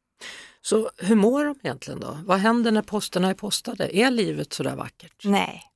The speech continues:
Speaker 2: På något vis så har det blivit som att det som de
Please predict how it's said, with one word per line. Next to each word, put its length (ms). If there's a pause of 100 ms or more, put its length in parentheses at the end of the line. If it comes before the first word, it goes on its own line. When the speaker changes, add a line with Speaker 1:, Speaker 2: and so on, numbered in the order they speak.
(320)
Speaker 2:
På 100
något 320
vis 480
så 640 (160)
har 300
det 80
blivit 640
som 240
att 320 (140)
det 240
som 240
de 280